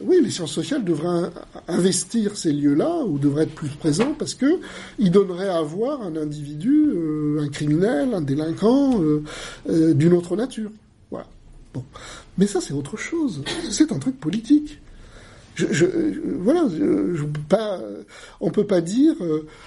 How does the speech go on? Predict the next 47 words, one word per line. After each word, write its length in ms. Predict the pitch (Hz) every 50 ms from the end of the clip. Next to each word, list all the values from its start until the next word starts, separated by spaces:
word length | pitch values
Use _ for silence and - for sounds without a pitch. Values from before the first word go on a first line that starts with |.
| - - - _ - - _
quand 280 | - 226 254 247 247
on 120 | 247 240 185
fait 200 | - - 262 226
des 100 | 202 175
sciences 300 | - - 202 180 165 -
sociales, 840 | - - 196 190 175 - - 254 254 269 302 339 330 311 240 - -
euh, 260 | - - 226 - - -
le 240 | 196 175 202 226
but 260 | 208 175 233 302 294 -
c'est 140 | - 196
d'excuser, 560 | 170 180 175 180 - - - - 226 247 320 294 277 269 -
non. 260 | 311 349 320 320 330 - - - - - - - - - - - - - - - - - - - - - -
Sinon, 540 | - - - 349 349 320 320 330 302 269 - - _
sinon, 420 | - - - 214 196 190 175 165 - - -
alors 220 | 151 151 151 185
on 100 | 233 285
renverse, 640 | 233 247 277 254 196 185 165 - - - - - _ -
parce 140 | - 131
que 100 | - -
là 120 | 190 247 302
ça 160 | 294 - 202
marche 240 | 196 185 180 156 156
bien 120 | 185 220
avec 120 | 208 185 -
le 100 | 170 -
terrorisme, 560 | - 151 151 147 147 175 226 240 208 190 175
là, 60 | 170
il 100 | 151 143
est 60 | 139 131
très, 200 | - 190 175 139 - - - - - - - - -
il, 540 | 214 180 208 214 - 202 185 160 185 208 202
il 100 | 160 131
peut 120 | - 175
dire 200 | 160 156 202 196
des 100 | 175 165
choses 180 | 139 - 175 -
comme 140 | - 151 135
ça. 160 | - - 143 - - -
Bon. 140 | - - - - - - - - - - - - -
Enfin, 100 | - 151
ça 140 | 131 165
marche 240 | 151 151 139 127 127
bien. 180 | 135 131 123 - - - - - - - -
Euh, 120 | - 156 151 151
c'est, 180 | - - 147 127 131 135
c'est, 240 | - - 151 143 -
c'est, 180 | - - -